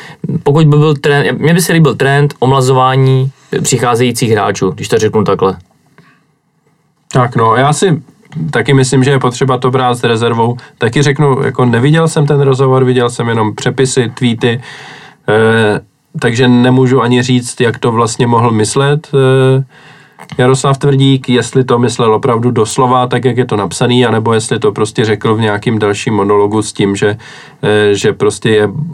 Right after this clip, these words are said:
Speaker 2: bylo možný celkem jednoznačně z kontextu pochopit, že to není jako myšleno absolutně, ale prostě dává smysl hledat zahraniční hráče mladý.
Speaker 1: Píše mladší, no.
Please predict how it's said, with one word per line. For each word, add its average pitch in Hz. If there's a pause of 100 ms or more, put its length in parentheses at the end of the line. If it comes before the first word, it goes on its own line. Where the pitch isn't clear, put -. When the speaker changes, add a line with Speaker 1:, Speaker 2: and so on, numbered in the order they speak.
(340)
Speaker 2:
bylo 110
možný 107
celkem 104
jednoznačně 101
z -
kontextu 101
pochopit, 101
že 104
to 104
není 98
jako 98
myšleno 98
absolutně, 95 (380)
ale 98 (300)
prostě 104 (320)
dává 127
smysl 131
hledat 120 (500)
zahraniční 117
hráče 107
mladý. 131
Speaker 1:
Píše 127
mladší, 113
no. 104